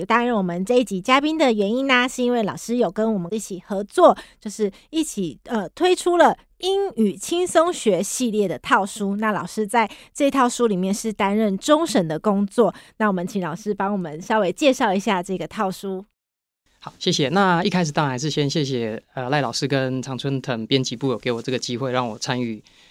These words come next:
Speaker 2: 校稿以及终审的这个部分。那我必须，必须要说，各位同学非常的幸运哈。从我在校稿的过程当中，我发现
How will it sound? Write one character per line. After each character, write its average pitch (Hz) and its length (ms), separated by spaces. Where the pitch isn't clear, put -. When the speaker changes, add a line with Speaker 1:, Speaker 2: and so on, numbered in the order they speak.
Speaker 2:
校 135 180
稿 104 260
以 110 100
及 110 380
终 131 220
审 110 240
的 117 200
这 - 80
个 127 80
部 123 160
分。 127 220
那 151 180
我 120 100
必 165 100
须， 156 160
必 151 140
须 143 500
要 131 260
说， 127 640
各 151 120
位 143 100
同 123 160
学 131 100
非 143 160
常 117 200
的 120 80
幸 135 240
运 123 180
哈。 123 140
从 160 240
我 135 80
在 143 720
校 190 160
稿 113 220
的 117 100
过 151 140
程 120 160
当 123 180
中， 123 220
我 117 40
发 135 200
现 135 340